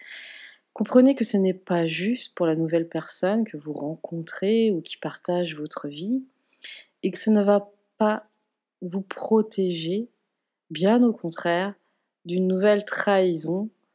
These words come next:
ou tromperie, parce que c'est une manière, vous y attendez, vous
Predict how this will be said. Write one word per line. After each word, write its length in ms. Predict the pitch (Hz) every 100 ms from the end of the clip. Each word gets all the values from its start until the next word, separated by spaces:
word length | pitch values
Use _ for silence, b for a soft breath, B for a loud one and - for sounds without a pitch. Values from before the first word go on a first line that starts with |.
| B B -
ou 80 | 180
tromperie, 540 | - - 180 - 262
parce 180 | 240 208
que 140 | 196
c'est 340 | - 196 - 214
une 180 | 208 208
manière, 920 | 208 208 202 196 220 240 190 170 165 b b b b _
vous 220 | 190 180
y 80 | 190
attendez, 880 | 196 196 196 190 190 208 214 220 208
vous 240 | 175 170